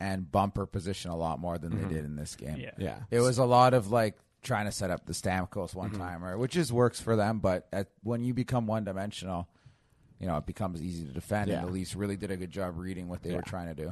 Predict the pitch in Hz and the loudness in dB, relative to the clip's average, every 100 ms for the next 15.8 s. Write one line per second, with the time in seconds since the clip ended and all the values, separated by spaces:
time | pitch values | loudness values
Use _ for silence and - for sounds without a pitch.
0 | 90 - 185 208 160 151 123 123 107 104 | -8 0 2 4 2 2 0 2 4 6
1 | 110 107 107 101 104 107 104 - 110 104 | 6 6 4 4 4 2 2 2 2 2
2 | 101 92 98 98 90 104 92 98 117 135 | -2 -2 -2 -4 -2 -4 -2 0 4 4
3 | 131 131 85 104 131 147 139 131 123 113 | 4 2 2 2 4 8 8 8 4 4
4 | 117 110 107 104 117 101 104 117 - - | 2 2 0 0 2 2 4 4 4 -4
5 | - 107 - 107 - 104 101 - 127 110 | -4 -6 0 0 2 2 2 0 2 2
6 | 101 101 92 92 101 98 95 113 110 110 | 2 0 0 -2 0 0 4 4 4 0
7 | 101 110 - 104 104 120 131 135 - - | 4 2 4 2 6 4 4 -2 -4 -2
8 | 107 127 117 - 131 127 117 131 - 107 | 0 2 0 2 4 6 6 4 2 0
9 | - 117 117 104 113 104 - 107 98 98 | 2 2 0 -6 -4 -4 4 6 6 0
10 | 107 - 104 117 117 117 113 104 107 - | -8 -8 -2 2 4 2 0 -2 -6 -6
11 | 104 104 - 117 110 110 98 98 98 104 | -4 -4 0 2 6 6 4 -2 2 2
12 | 95 104 95 117 113 98 _ _ _ - | 2 -2 2 4 6 4 _ _ _ -2
13 | 165 165 190 208 180 143 117 120 120 120 | 2 6 6 6 10 12 12 10 12 10
14 | 113 101 101 113 151 120 104 113 107 101 | 10 8 6 6 6 4 2 0 0 -2
15 | 107 117 110 107 113 135 110 | 0 0 0 0 0 2 0